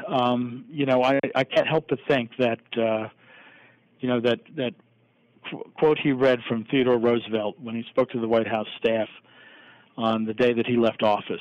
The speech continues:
that when his heart's dearest died, he thought the light had gone from his life forever. Well, you know, he, he was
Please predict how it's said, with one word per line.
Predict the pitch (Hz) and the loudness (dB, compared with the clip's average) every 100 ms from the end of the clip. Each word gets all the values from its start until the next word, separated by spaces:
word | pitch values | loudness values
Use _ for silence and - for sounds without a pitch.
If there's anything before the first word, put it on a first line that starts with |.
| - | -6
that | 110 104 | -8 -6
when | 117 110 110 | -8 -8 -8
his | 120 107 | -10 -4
heart's | 131 123 - | 0 0 -2
dearest | 127 120 107 - | 0 0 0 0
died, | 117 107 101 - _ - _ _ - 98 - | 2 4 0 -4 _ -20 _ _ -20 -20 -18
he | - | -14
thought | 117 123 123 123 | -2 0 0 0
the | 110 101 - - | -2 -2 -14 -8
light | 123 120 | -2 -2
had | - 104 | -2 -6
gone | - 110 113 | -4 -4 -4
from | 110 | -10
his | 113 98 | -10 -6
life | 107 110 - | -4 -4 -6
forever. | 107 104 - - - - - - - - - 131 | -6 -6 -10 -18 -20 -20 -20 -20 -20 -20 -10 0
Well, | 123 120 123 - | 2 2 -2 -14
you | 233 139 | -4 0
know, | 120 120 | 0 -2
he, | 120 120 127 | -4 -10 -8
he | 131 131 | -6 -2
was | 123 | -2